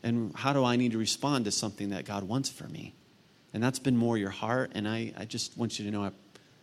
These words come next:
proud of you. And that that's your heart and that's your response.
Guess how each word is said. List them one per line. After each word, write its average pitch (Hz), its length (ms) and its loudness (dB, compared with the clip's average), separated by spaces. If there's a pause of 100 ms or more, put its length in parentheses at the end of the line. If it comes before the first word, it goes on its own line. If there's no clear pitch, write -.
(1200)
proud 101 260 -4
of 120 100 -4
you. 151 280 -2 (1040)
And 120 140 -2
that 120 160 -4 (320)
that's 117 260 0
your 120 80 0
heart 113 400 -2
and 110 100 -6
that's 110 220 -4
your 120 80 -2
response. 120 760 -4